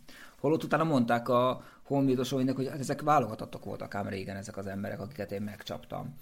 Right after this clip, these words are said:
És ennek az volt a hozománya, hogy, hogy kimegyek egy, egy, egy, egy versenyre, mondjuk háromezer akadályra, mert azon is van, hogy elindulok, és akkor azt látom, hogy amikor éppen nincs más, akkor a honvédos,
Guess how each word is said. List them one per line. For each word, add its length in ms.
És 180
ennek 240
az 160
volt 160
a 80
hozománya, 460
hogy, 160
hogy 140
kimegyek 420
egy, 280
egy, 240
egy, 300
egy 140
versenyre, 480
mondjuk 240
háromezer 420
akadályra, 560
mert 160
azon 240
is 160
van, 180
hogy 160
elindulok, 580
és 140
akkor 180
azt 160
látom, 440
hogy 140
amikor 280
éppen 320
nincs 320
más, 360
akkor 180
a 40
honvédos, 560